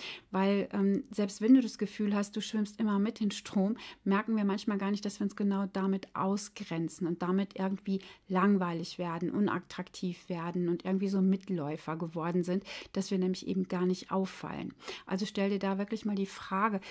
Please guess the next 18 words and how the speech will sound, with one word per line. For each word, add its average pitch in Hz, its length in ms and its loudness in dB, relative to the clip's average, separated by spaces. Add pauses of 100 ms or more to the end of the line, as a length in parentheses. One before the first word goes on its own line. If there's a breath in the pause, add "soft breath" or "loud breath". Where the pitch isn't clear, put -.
(160 loud breath)
wo 208 120 0
kannst 220 340 -2
du - 20 -4
dich 220 200 -8
auf - 100 -8
der - 220 -2
einen 240 260 6
Seite 214 540 -4
ein 202 100 2
bisschen 202 400 -2
abgrenzen 240 840 0
und 202 140 -2
eben 196 160 0
nicht 208 260 -2
mit 202 140 -4
dem 190 140 -2
Strom 220 420 2
schwimmen 247 380 4